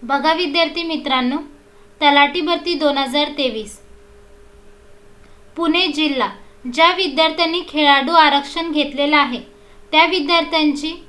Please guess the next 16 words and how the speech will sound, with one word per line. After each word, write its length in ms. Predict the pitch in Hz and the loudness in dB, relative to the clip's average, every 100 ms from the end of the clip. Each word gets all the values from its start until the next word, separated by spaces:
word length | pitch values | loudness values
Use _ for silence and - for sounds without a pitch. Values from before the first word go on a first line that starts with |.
| - - - - | -20 -16 -12 2
कागदपत्र 680 | 269 262 320 - 330 320 349 | 2 4 -2 -2 -4 -2 -2
पडताळणी 600 | - 294 262 294 294 330 | 2 0 2 4 4 2
पुन्हा 480 | 294 311 262 285 302 | -2 -4 0 2 2
होणार 280 | 294 277 254 | 2 2 0
आहे. 260 | 202 185 - - - - - - - - - - - - - - | -4 -10 -16 -20 -20 -20 -20 -20 -20 -20 -20 -20 -20 -20 -20 -20
खेळाडू 480 | - 302 302 302 302 | -2 4 6 4 4
आरक्षण 600 | 359 320 294 302 - 339 | 4 4 2 -6 -8 -4
घेतलेल्या 480 | 330 302 285 294 311 | -2 -4 -2 0 0
विद्यार्थ्यांना 800 | 311 285 220 277 285 311 294 240 - - - - - - - - - - - - - - - - | 0 -4 0 0 2 0 2 -2 -6 -18 -20 -20 -20 -20 -20 -20 -20 -20 -20 -20 -20 -20 -20 -6
खेळाडू 460 | 311 311 302 294 | 2 4 4 2
प्रमाणपत्र 760 | 349 339 294 285 302 320 320 339 | -2 0 2 2 2 -2 0 -2
सादर 420 | 339 302 247 285 | 2 2 2 -4
करण्याबाबत 720 | 302 320 311 320 311 311 311 | -4 -2 0 2 2 2 -2
हे 100 | 330 | 2
अपडेट 440 | 320 233 220 277 311 | 4 2 -2 -2 0
आहे. 280 | 277 311 | 0 -2